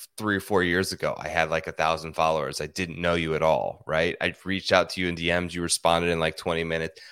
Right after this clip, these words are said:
I talked to you about hosting a, this crazy idea of hosting a golf tournament. You're like, "What can I donate? What can I sponsor?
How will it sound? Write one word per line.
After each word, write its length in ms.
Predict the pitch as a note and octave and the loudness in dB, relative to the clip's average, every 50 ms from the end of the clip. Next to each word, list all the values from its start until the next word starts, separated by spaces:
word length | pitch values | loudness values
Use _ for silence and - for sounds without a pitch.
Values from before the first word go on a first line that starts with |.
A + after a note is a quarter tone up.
| - | -2
I 80 | - E2 | -2 -2
talked 300 | E2 - G2 F#2+ F#2 - | 2 6 4 4 4 4
to 60 | F#2 | -2
you 60 | F2+ | -2
about 140 | E2+ C#2+ C#2 | -2 -2 -2
hosting 420 | D#2 F#2+ F#2+ F#2+ - - - F#2 E2+ | -2 -2 -2 -2 -2 -6 -4 -4 -6
a, 160 | D#2+ - F2+ | -4 -6 -8
this 220 | D#2+ E2+ E2+ - | -6 -6 -6 -6
crazy 420 | - - - G2 F#2+ F#2 F2+ F2+ F2 | -8 0 2 2 2 4 4 4 4
idea 300 | F2 F2 F2 F2 F2 E2+ | 4 4 2 2 2 2
of 80 | E2 | 2
hosting 360 | - F#2+ F2+ F2 - - F2+ | 2 0 0 0 -2 -4 -4
a 60 | F2 D#2+ | -4 0
golf 320 | D2+ F2 F2 F2+ F#2 - | 4 6 6 6 6 2
tournament. 480 | - - F#2 F#2 F#2 F2 F#2 G2 G2 D2 | 0 2 2 2 2 2 0 0 -2 -2
You're 200 | D#2+ F2 F2 D#2+ | -2 -2 0 2
like, 200 | E2 D#2+ E2 - - - - _ | 2 2 2 -2 -10 -20 -20 _
"What 200 | _ G2+ G#2+ G#2+ | _ 4 4 4
can 120 | - A#2 G#2+ | 4 4 6
I 120 | G2+ G2 | 6 6
donate? 580 | F#2 G2 G#2 G2+ G2+ G2+ G2+ G2+ G2+ G2 F#2+ F#2+ | 6 6 4 4 4 4 4 4 4 4 4 2
What 160 | G#2 G#2+ - | 0 0 0
can 100 | - A2+ | 0 0
I 120 | G#2+ G2 | 2 2
sponsor? 720 | F#2+ - - - G2+ G2+ G2+ G2 F#2+ - - G#2 G2 F#2+ | 2 0 0 2 2 4 4 2 0 0 0 0 0 0